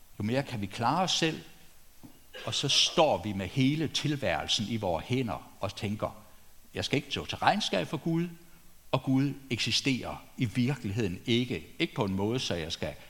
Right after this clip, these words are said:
tage højde for ham i hvert fald." Det beskrives som sær-, som selve grundsynden. Men den, dette hovmod, det kan også, øh, snige sig ind i, øh, i åndeligt liv.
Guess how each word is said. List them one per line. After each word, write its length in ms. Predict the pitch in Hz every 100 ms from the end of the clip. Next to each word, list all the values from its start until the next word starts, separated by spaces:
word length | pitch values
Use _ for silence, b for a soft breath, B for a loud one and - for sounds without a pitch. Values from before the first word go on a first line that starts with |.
| B
tage 140 | 110
højde 320 | - 170 170 92
for 160 | 90
ham 240 | 87 76 67 - -
i 60 |
hvert 260 | 90 80 -
fald." 220 | 82 78 - - - - - - - - - - - - - - 175
Det 80 |
beskrives 640 | 170 - - 185 98 90 - B B B B
som 240 | - 131
sær-, 420 | 110 135 117 139 - - -
som 320 | - 131 101 - -
selve 380 | - 139 151 139
grundsynden. 840 | - 175 220 - 107 78 57 53 - - - - - - B B B B B
Men 180 | 147 143
den, 200 | 156 139 - - - - -
dette 360 | 180 202 117 80
hovmod, 560 | - 131 208 220 147 117
det 160 | -
kan 120 | 202 127
også, 340 | 190 - 120
øh, 160 | 98 78 B B B
snige 360 | - 147 131
sig 180 | 120 110
ind 260 | 190 226 -
i, 240 | 110 104
øh, 240 | 90 80 67 - - - - - - -
i 140 | 120 -
åndeligt 480 | 92 123 180 120 -
liv. 240 | 117 262